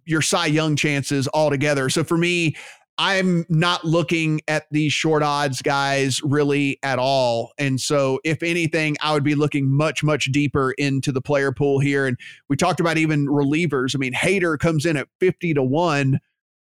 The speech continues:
for a Brewers team that, again, probably gonna be blowing teams out. So Hader could get a lot of saves even in a sixty-game season.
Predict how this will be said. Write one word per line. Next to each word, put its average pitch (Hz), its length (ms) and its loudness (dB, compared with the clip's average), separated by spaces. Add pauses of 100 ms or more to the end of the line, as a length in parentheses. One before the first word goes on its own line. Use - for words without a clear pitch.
(440)
for 185 160 2
a 151 60 2
Brewers 170 400 4
team 175 380 2
that, 143 240 0 (400)
again, 143 540 -2
probably 214 380 0
gonna 190 160 2
be 180 120 0
blowing 160 480 2
teams 170 320 0
out. 170 340 0
So 131 140 -2
Hader 185 320 0
could 156 140 0
get 156 140 0
a 120 140 -4
lot 143 640 -2
of 131 100 -4
saves 139 680 -2
even 160 260 0
in 151 160 -2
a 143 80 0
sixty-game 143 640 -2
season. 151 480 0